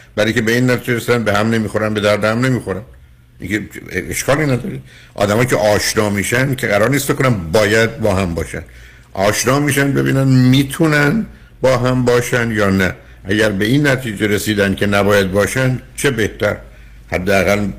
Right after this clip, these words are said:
جلوی یک خطری، ضرری، آسیبی رو گرفتن. حالا شما من بگید اگر دلتون می‌خواد همین موضوعی که اینقدر باز جدی شده،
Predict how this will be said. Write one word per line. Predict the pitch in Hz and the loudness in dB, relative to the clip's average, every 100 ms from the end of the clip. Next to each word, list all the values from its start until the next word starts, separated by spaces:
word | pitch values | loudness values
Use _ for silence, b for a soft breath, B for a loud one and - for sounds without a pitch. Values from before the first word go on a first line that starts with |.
| - | -6
جلوی | 90 98 104 98 | -4 0 0 0
یک | 98 95 - - | 0 0 -4 -18
خطری، | - 90 87 113 123 123 | -8 -6 -2 0 2 0
ضرری، | 95 90 92 117 113 | 0 0 0 0 0
آسیبی | 92 85 - 131 131 127 | -2 -4 -4 -2 0 0
رو | 117 | 0
گرفتن. | 98 85 - 85 - - - B B B B | -2 -4 -6 -14 -14 -20 -20 B B B B
حالا | 117 127 | 0 2
شما | 123 127 | 2 2
من | 123 123 | 2 2
بگید | 123 123 | 2 2
اگر | 110 104 104 | 0 0 0
دلتون | 104 98 107 | 0 0 0
می‌خواد | 117 131 | 2 2
همین | 120 131 123 | 2 4 4
موضوعی | 110 107 107 110 | 4 2 0 -4
که | 95 104 104 B B | -2 -6 -6 B B
اینقدر | 98 104 107 | -4 0 0
باز | 95 101 - | 2 0 0
جدی | 107 101 90 95 | -2 -2 -4 -4
شده، | 113 120 135 | -2 0 0